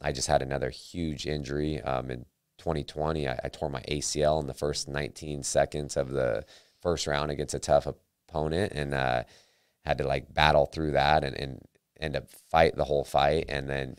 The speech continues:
it took me eighteen months to recover. And again, I, going back to this, the, I, I had great insurance, you know, from the U F C 'cause I got injured. I could have went anywhere in the country to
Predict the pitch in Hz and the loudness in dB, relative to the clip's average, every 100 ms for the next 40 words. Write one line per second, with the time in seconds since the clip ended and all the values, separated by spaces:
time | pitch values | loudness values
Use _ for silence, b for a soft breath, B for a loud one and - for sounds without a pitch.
0 | - 71 76 69 73 - 73 67 - 65 | -12 -8 -8 -4 -6 -6 -6 -6 -6 -6
1 | 62 71 78 62 b b b b 73 73 | 0 2 2 0 b b b b -4 -2
2 | 67 76 73 69 - _ _ _ _ _ | 0 0 0 -2 -10 _ _ _ _ _
3 | _ - 139 - - _ - 73 80 73 | _ -10 -8 -8 -12 _ -12 0 2 6
4 | 71 - 73 87 90 - - - 67 60 | 4 4 4 6 6 4 -6 -4 -4 -4
5 | - _ _ _ _ _ _ _ - 78 | -8 _ _ _ _ _ _ _ -4 -2
6 | - 82 73 92 98 - _ - 85 76 | 4 4 4 4 4 2 _ -6 -4 -4
7 | - - - 76 69 - 78 73 73 69 | -6 -6 -6 -2 -2 -2 -2 0 0 0
8 | 71 - 69 65 73 71 78 73 B B | -2 0 2 2 0 0 0 -2 B B
9 | - 73 82 78 71 - 78 78 76 67 | -6 -2 0 0 0 -2 -2 0 -2 -4
10 | - 73 - 71 | -4 -4 -2 -4